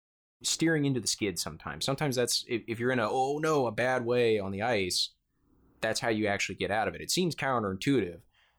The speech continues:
uh, but here I mean it in a, in a, in a slightly lesser way of, like, the dude is hitting the ground, and, you know, whoever's casting that, maybe it was a coincidence, but I think probably,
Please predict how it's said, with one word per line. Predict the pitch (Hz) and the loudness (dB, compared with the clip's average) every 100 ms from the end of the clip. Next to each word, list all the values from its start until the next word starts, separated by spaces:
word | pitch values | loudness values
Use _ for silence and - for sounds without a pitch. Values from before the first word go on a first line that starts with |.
| _ | _
uh, | - 98 | 0 0
but | 107 143 | 0 -2
here | 143 202 175 | 0 2 4
I | 127 | 4
mean | 131 131 | 2 0
it | 113 | 0
in | 107 | 0
a, | |
in | 101 110 | -2 -2
a, | 104 | -4
in | 98 104 | -4 -6
a | 95 | -4
slightly | - 127 120 107 | 0 0 0 0
lesser | 104 104 | 0 -2
way | 92 101 | -2 0
of, | 98 95 | 0 0
like, | 92 92 _ _ _ | -4 -4 _ _ _
the | 107 | -6
dude | 120 175 185 175 - | 0 0 2 0 -2
is | 135 120 113 - - _ | 0 2 2 -4 -8 _
hitting | - 165 156 | -2 0 0
the | |
ground, | 101 92 110 95 90 98 107 _ _ _ _ _ _ _ _ | -4 -4 -2 -2 -4 -8 -10 _ _ _ _ _ _ _ _
and, | 127 120 117 117 - | 0 2 0 0 -2
you | 139 | -2
know, | 117 110 110 - | 2 2 0 -4
whoever's | 131 147 147 | 0 2 2
casting | - 120 135 143 | 0 -2 -2 -2
that, | 143 131 | -4 -2
maybe | 101 151 | 0 -2
it | 214 | -2
was | |
a | 139 | -6
coincidence, | - 95 90 110 127 | -4 -4 -4 -6 -2
but | 120 | 0
I | 135 | 0
think | 196 143 | 0 -2
probably, | - 117 139 226 90 85 87 98 139 | -2 -2 0 0 -2 -4 -8 -8 -10